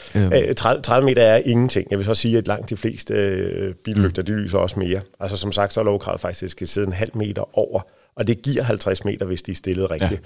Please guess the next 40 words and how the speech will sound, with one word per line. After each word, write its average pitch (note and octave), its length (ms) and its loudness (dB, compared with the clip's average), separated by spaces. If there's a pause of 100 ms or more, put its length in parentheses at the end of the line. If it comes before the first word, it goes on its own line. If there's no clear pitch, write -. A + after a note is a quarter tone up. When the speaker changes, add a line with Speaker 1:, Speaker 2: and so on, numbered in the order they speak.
(180)
Speaker 2:
Og G2+ 100 -2
hvis G2 100 -6
de G2 100 -8
sidder A2+ 200 0
halvfjerds, G#2 420 -2
firs, - 240 -6
halvfems, - 460 -4
måske G2+ 240 -6
en G#2 120 0
meter B2 280 -2 (400)
over, A2+ 400 4
øh, G2 260 0
vejen, F#2 260 -2 (320)
som G2+ 140 -4
nogle A2 240 4
af F2+ 240 2
S - 60 -6
U G2 120 0
V, G2 320 -6
S F2+ 60 -6
U F#2+ 80 -6
V'erne A#2+ 200 -2
for G2+ 120 -8
eksempel, G#2+ 260 -6
de G#2+ 80 -6
vil G#2+ 100 -6
gøre, G2 140 -2 (540)
øh, F#2+ 380 4
så A#2+ 120 2
lyser A2 240 -2
de G#2 100 -2
altså F2+ 160 -4
typisk F#2+ 360 -6
hundrede G#2 220 -2
meter E2+ 180 -8
frem. E2+ 160 -8 (240)
Og A2 60 -2
det A#2 100 4
vil A2+ 100 2
sige, A#2 220 0